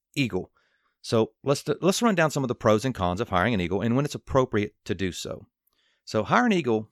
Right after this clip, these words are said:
or hiring an eagle has value, but you must understand that they are usually a short-term solution, not a long-term solution, right? They lack the loyalty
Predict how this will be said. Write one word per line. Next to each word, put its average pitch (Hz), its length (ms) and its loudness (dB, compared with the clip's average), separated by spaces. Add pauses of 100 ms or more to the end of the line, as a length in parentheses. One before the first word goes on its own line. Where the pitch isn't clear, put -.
or 90 120 -10
hiring 165 300 4
an 98 80 2
eagle 92 220 -2
has 127 280 4
value, 90 420 0 (160)
but - 180 -6
you 117 60 -2
must 131 240 -4
understand 104 580 -4 (1120)
that 101 220 -4 (260)
they 117 200 -2
are 104 60 2
usually 147 320 0
a 92 60 0
short-term 104 580 -2
solution, 87 380 -8
not 98 160 -2
a 92 40 0
long-term 92 520 -2
solution, - 440 -8
right? 95 180 -2
They 98 100 2
lack 113 260 0
the 98 100 -2
loyalty 104 800 2